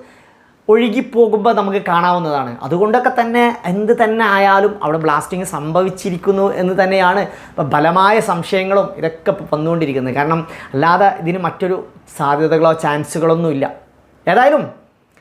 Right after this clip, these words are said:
വരും ദിവസങ്ങളിൽ ബ്ലാസ്റ്റിംഗ് ആണോ സംഭവിച്ച് ഇനി അതിലേക്ക് കൂടെ പോകുമ്പോഴാണെന്ന് കൂ-, ഒരു പക്ഷേ ആ ബ്ലാസ്റ്റിംഗ് സമയത്ത് ഇനി ആ സ-, കാരണം അർജുനെ നമ്മൾ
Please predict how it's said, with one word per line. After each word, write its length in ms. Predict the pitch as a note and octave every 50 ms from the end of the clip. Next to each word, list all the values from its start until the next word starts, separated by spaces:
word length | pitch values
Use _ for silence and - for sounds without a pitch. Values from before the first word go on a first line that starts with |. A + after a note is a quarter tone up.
| _ _ _
വരും 180 | C#3 D#3+ G3+ F#3+
ദിവസങ്ങളിൽ 480 | G#3 G3 F#3+ G3 G#3 G#3 G#3+ G#3+ A3 A3 F#3 - - C#3
ബ്ലാസ്റ്റിംഗ് 440 | D3 C3+ C3 B2 - - D#3+ E3+ E3
ആണോ 180 | D#3+ E3 F#3 F3+
സംഭവിച്ച് 540 | - D#3+ D3 D3+ D#3 E3+ E3+ D#3+ E3 F#3 F3+ E3+ - - - _
ഇനി 160 | C3+ C3+ D#3 D#3+ - - -
അതിലേക്ക് 400 | B2 B2 C3+ D3+ D#3 D#3 - E3
കൂടെ 260 | D#3 D#3 E3 E3+ D#3+
പോകുമ്പോഴാണെന്ന് 640 | D3 D3+ D#3 D#3+ D#3+ D#3+ E3 E3 D#3+ D#3+ E3 E3 D3+
കൂ-, 180 | C#3+ C#3 C#3 - - - - - - -
ഒരു 140 | C3+ D3+
പക്ഷേ 320 | G3 A3 A3 - - C4 B3+ -
ആ 120 | F3+ G#3
ബ്ലാസ്റ്റിംഗ് 480 | A3 A#3 A3+ G#3 A3 A3 - B3+ B3 A#3+
സമയത്ത് 560 | B3 A#3 A#3 B3 B3 A#3+ A#3+ - - C4 B3+ A#3+ A3+ A3+ A#3 A#3 - - - - - - - -
ഇനി 220 | - G#3+ G#3+ A#3 A#3 A3+ - - - - - - -
ആ 100 | C#3+ D3+ F3
സ-, 200 | F3 - G#3+ - - -
കാരണം 300 | - D3+ D3 E3 F#3 F#3 - -
അർജുനെ 520 | D#3 C#3+ C#3+ C#3+ C#3+ F#3+ G3+ G3+ G#3+ G#3+ G3 G3
നമ്മൾ 200 | F3 D3 D3+